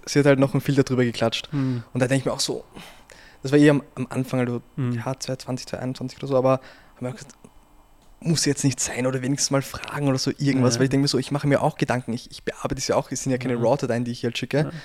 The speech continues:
Speaker 1: Und ich denk mir so, wenn dir das Schwarz-Weiß besser gefällt, dann freut's mich auch, weil es immer noch ein Foto von mir
Speaker 2: Mhm.
Speaker 1: und so, aber ich find,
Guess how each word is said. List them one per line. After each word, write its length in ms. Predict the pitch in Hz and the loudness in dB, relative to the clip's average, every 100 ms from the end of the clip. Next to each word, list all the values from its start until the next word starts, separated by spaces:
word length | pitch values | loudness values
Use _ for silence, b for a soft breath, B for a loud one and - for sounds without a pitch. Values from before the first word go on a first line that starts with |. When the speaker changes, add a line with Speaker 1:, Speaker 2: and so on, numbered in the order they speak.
| B B B B | B B B B
Speaker 1:
Und 320 | - 127 127 | -6 -4 -2
ich 140 | 117 - | -4 -2
denk 120 | 151 | 0
mir 140 | 160 | 0
so, 340 | 151 147 143 - - - - 143 | 0 0 -2 -6 -18 -20 -16 -4
wenn 140 | 139 | 0
dir 40 | |
das 120 | 143 143 | 0 0
Schwarz-Weiß 380 | 147 - 147 | -2 0 -2
besser 260 | - 156 165 | -2 -6 -6
gefällt, 240 | 143 143 | -4 -4
dann 160 | 139 139 | -2 -4
freut's 320 | - 139 - | -2 -2 -2
mich 80 | - | -4
auch, 160 | 87 - | -6 -6
weil 80 | 131 | -10
es 160 | - | -10
immer 160 | - 139 | -10 -10
noch 140 | 131 | -8
ein 100 | 131 | -8
Foto 260 | - 131 127 | -8 -12 -12
von 180 | - 135 | -8 -2
mir 60 | |
Speaker 2:
Mhm. 100 | 131 | -2
Speaker 1:
und 60 | 147 | 0
so, 80 | 135 | 0
aber 240 | 135 139 B B B B B B | 0 -2 B B B B B B
ich 140 | - | -12
find, 160 | 139 135 | -8 -8